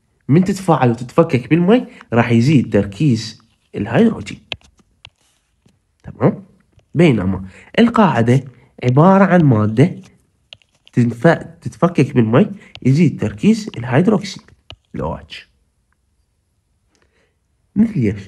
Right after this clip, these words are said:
مثل الهيدروكلوريك، ال اتش سي ال، يعتبر شنو هو؟ غاز ذوبانيته في الماء جدًا عالية.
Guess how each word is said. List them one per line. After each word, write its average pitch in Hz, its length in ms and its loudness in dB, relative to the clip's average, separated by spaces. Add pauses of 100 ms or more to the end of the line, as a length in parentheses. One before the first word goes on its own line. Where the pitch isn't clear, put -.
(1080)
مثل 165 360 0 (120)
الهيدروكلوريك، 127 1000 2 (800)
ال - 60 -8
اتش - 220 -6
سي - 60 -10
ال، - 140 -10 (1400)
يعتبر 139 580 2
شنو 147 260 4
هو؟ 120 100 4
غاز 147 480 2 (500)
ذوبانيته 117 600 4
في 127 100 -8
الماء 120 280 4
جدًا 139 380 0
عالية. 104 360 -4